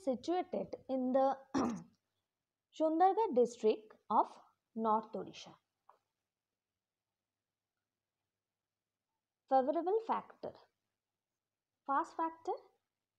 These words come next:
raw material. Iron ore is available from Sundargarh and Keonjhar district. Coal brought from Jharia, Talcher and Korba coalfields.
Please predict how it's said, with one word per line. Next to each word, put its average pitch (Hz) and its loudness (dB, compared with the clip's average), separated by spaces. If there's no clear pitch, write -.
raw 202 0
material. - -14
Iron 302 2
ore 415 0
is 269 -8
available 285 0
from 269 -2
Sundargarh 269 0
and 202 -6
Keonjhar 240 -4
district. 226 -4
Coal 285 4
brought 226 2
from 233 -2
Jharia, 208 2
Talcher 196 0
and 175 -8
Korba 233 4
coalfields. 220 0